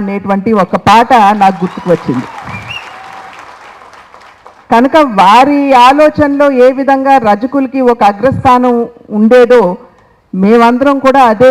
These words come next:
విధంగా రజకుల్ని సోదరభావంతోటి వారిని గౌరవించుకుంటూ ముందుకు వెళ్ళేటువంటి మనస్తత్వం అని చెప్పి మీ అందరికీ కూడా నేను తెలియజేసుకుంటున్నటువంటి విషయం. ఈరోజు ఆ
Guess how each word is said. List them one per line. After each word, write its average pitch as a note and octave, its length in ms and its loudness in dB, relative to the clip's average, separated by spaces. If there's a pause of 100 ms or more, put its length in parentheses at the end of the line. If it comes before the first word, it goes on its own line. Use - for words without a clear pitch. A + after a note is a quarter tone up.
విధంగా B3 380 0 (320)
రజకుల్ని B3+ 560 0 (160)
సోదరభావంతోటి A3+ 960 -2 (100)
వారిని G3+ 260 -2 (100)
గౌరవించుకుంటూ A3+ 760 -2 (320)
ముందుకు G#3+ 320 -2
వెళ్ళేటువంటి G#3+ 520 -6 (100)
మనస్తత్వం G3 540 -12
అని F#3 120 -16
చెప్పి F#3 200 -12 (100)
మీ F3+ 140 -14
అందరికీ F#3+ 320 -16 (100)
కూడా F#3+ 180 -10 (600)
నేను F#3 180 -14 (100)
తెలియజేసుకుంటున్నటువంటి F#3 1120 -14
విషయం. - 260 -20 (2500)
ఈరోజు C#4 400 -8 (600)
ఆ G3+ 120 -10